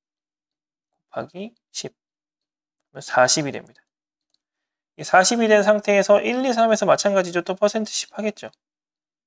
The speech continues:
그러면 이제 삼이 튀어나올 거고요. 그럼 사십에다가 이제 삼을 더하게 되는 거죠. 이렇게.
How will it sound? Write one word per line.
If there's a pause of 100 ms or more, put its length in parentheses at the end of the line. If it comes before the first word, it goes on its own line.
(400)
그러면
이제
삼이
튀어나올
거고요. (720)
그럼
사십에다가
이제
삼을
더하게
되는
거죠. (1600)
이렇게.